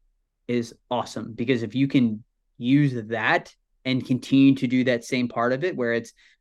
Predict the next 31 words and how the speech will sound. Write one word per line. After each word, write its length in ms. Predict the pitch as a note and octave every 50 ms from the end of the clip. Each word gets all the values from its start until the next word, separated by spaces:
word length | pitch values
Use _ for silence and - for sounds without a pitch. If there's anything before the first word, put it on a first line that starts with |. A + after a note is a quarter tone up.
| _ - C3
golf 300 | A#2+ C3+ B2+ A#2+ A#2+ - -
pictures 440 | C#3+ B2+ B2 - - B2+ B2+ A#2+ -
that 220 | A#2 G#2 G2+ -
follow, 300 | - A2+ A2 A#2+ C#3+ D3
whether 320 | C3 B2 A#2 A2+ A2 G#2+ G2+
it's 180 | G#2 - -
landscape, 680 | B2 C3 C3+ C3 B2 - - C3 B2 A#2+ A#2+ A2+ G#2+
people, 540 | - - C#3+ C3+ B2 C3 C3 B2+ B2 A#2+ A#2
whatever, 560 | A2+ A2+ A2+ A2+ A#2 A#2 B2+ D#3 E3+ F3+ - _ _ - A#2+ _ _ _ _ _ _
I 160 | A2+ A#2 A#2+
think 220 | A#2 - G#2+ G#2 G#2+
that's 280 | G2+ G2+ G#2 - -
really 280 | G#2 G2+ F#2+ - - -
cool. 300 | - - - - - _ _ _ _ _ -
Like, 180 | A#2+ A#2 A#2
that's, 300 | C3 B2+ C3 B2+ - -
that's 280 | - C#3 C3+ C3+ - -
next 240 | C3 A#2 A#2 - -
level 260 | A#2 G#2+ G2+ - - -
thinking. 260 | A2 G#2 - - A2+
And, 180 | C3 C#3+ C#3
and 240 | D#3+ D#3+ D#3 D3 D3+ - - _ _ _ _ _
I, 60 | - - - D3+ D3
I 40 | C#3+
think 300 | D3 D#3+ E3 D3+ D3+ -
that 280 | C3+ B2+ B2+ B2+ - -
somebody's 400 | - - C#3+ C3 C3+ B2+ B2 -
profile, 720 | - - - B2 A#2+ A#2 - B2+ B2 B2+ C3 C3+ C3+ - _ _ _ _ _ _ _ _ _ _ _ _ _ _ _ _ _ _ _ - C#3+ - -
kind 200 | - C#3+ C#3 C#3+
of 60 | B2+
underrated. 640 | C#3 C3+ A#2 B2 B2 A#2 A2 G#2+ A2+ B2 C3 C3 B2